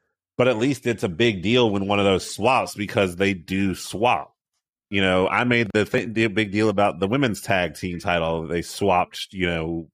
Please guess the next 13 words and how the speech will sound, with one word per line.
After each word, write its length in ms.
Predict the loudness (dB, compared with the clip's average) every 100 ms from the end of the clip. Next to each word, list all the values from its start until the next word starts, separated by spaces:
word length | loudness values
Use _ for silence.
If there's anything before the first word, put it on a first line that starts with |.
| _
twice 400 | 0 2 0 -4
in 240 | -8 -8 -12 -10
a 100 | -8
whole 320 | 0 0 2
week. 440 | 0 0 -4 -18 -20 _ _ _ _ _ _ _ _ _ -2 -2 -2
Um, 340 | -4 -4 -10 -16 _ _ _ _
but 120 | 0 2
again, 440 | 2 0 0 -6 _ _ _
they 200 | -2 -2
swap. 540 | -4 -8 0 2 2 -2 _ _ _ _ _ _ -6
And 180 | -6 -2
so 720 | 2 4 4 2 0 -4 -8 _ _ _ _ _ _ _ _ _ _ _
I, 160 | -2